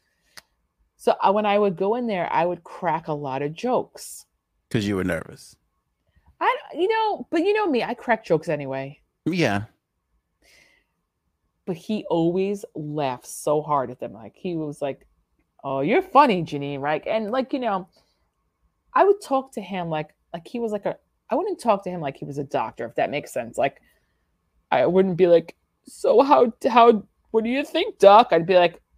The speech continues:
Speaker 1: "So what, what is that on the fucking screen?" Like, you know, like,
Speaker 2: Mm.
Speaker 1: and he, he liked that.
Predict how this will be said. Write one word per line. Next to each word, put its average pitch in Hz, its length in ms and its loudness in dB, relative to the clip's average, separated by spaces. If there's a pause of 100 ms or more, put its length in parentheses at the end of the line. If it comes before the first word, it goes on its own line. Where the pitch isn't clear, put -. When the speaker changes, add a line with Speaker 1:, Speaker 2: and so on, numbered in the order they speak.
(120)
Speaker 1:
"So 226 140 -2
what, 233 200 -2
what 269 140 2
is 254 140 -2
that 175 160 8
on 160 80 0
the 160 60 -4
fucking 151 300 -8
screen?" 147 320 -8
Like, 165 220 0
you 214 60 0
know, 220 200 4
like, 185 300 0 (320)
Speaker 2:
Mm. 107 360 -2 (280)
Speaker 1:
and 202 100 -4
he, 196 320 -6
he 208 200 -8
liked 180 340 0
that. 110 200 -18